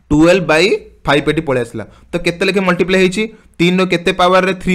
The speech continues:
ଅଛି? ତିନିର କେତେ ମଲ୍ଟିପଲ୍ରେ ଥ୍ରୀ ଅଛି ଫ୍ରେଣ୍ଡସ୍, ଆମେ ସମସ୍ତେ ଜାଣିଛେ। ନହେଲେ ଯେ ବେଷ୍ଟ କରିବେ କ'ଣ ନା ଟୁଏଲ୍ଭ ବାଇ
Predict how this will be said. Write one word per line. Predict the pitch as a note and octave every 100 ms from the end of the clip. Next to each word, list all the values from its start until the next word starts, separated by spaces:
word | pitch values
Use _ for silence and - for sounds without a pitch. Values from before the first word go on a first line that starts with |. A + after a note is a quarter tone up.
| F#3
ଅଛି? | F#3 A#3 A#3
ତିନିର | E3 E3+ F3+
କେତେ | E3 F3+
ମଲ୍ଟିପଲ୍ରେ | F3 E3+ E3+ F3+
ଥ୍ରୀ | F3 F#3
ଅଛି | F3+
ଫ୍ରେଣ୍ଡସ୍, | F3+ F#3 F3
ଆମେ |
ସମସ୍ତେ | E3+ E3 E3+
ଜାଣିଛେ। | F3 F3 G3+ - - -
ନହେଲେ | D3+
ଯେ | D#3 C#3+
ବେଷ୍ଟ | B2+ D#3+ E3+
କରିବେ | F3+ E3+
କ'ଣ | F3 E3+ G3 A3+ - -
ନା | D3+ D3+
ଟୁଏଲ୍ଭ | D3 D#3 F3+ F#3 D3
ବାଇ | C#3